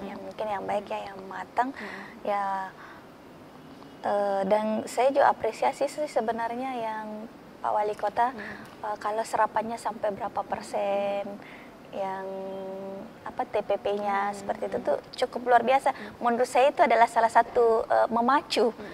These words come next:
Speaker 1: eh, dinas-dinas untuk, eh, serapannya lebih bagus lagi, seperti itu.
Speaker 2: Baik, apa kemudian, Bu, kalau membahas, eh, soal kesejahteraan sosial kita di Kota Makassar, apa harapan Anda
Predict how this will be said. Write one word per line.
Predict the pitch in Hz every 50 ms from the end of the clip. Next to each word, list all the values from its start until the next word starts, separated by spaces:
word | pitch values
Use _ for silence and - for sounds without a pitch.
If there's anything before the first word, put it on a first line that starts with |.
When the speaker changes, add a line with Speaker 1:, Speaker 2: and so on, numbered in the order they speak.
| 196 202 214
Speaker 1:
eh, | - 220 214 214 214 214 208 208 208 208 208 202 190
dinas-dinas | 220 220 226 226 - - 208 233 247 311 - - -
untuk, | 220 226 233 - 294 - - - - - - - - -
eh, | 220 214 208 208 208 208 208 208
serapannya | - - 214 208 - - 208 220 240 262 277 269 226
lebih | 202 226 233
bagus | - 214 202 220 233 -
lagi, | - 262 277 233 196 196 196 196 208 -
seperti | - - - - 233 - - - - -
itu. | - - - - - - - - - 214 202
Speaker 2:
Baik, | - 202 202 196 -
apa | 202 214 - 277
kemudian, | - 277 254 233 214 202 202 190 190 214
Bu, | 208 202 196
kalau | - 190 190 202 208
membahas, | 214 214 202 190 190 185 196 214 214 - -
eh, | - - 175 175 185
soal | - - - - 190 190
kesejahteraan | 190 - - - - - 180 180 - 185 180 175 190 190 180
sosial | - - 185 185 - 196 185 185 175 170 170 - - - - - -
kita | - 196 196 185
di | 190
Kota | - 180 - 185 185
Makassar, | 180 185 180 180 - -
apa | - 196 214 - 233 226 220
harapan | 202 190 190 190 - -
Anda | 160 170 175 180 180 185 -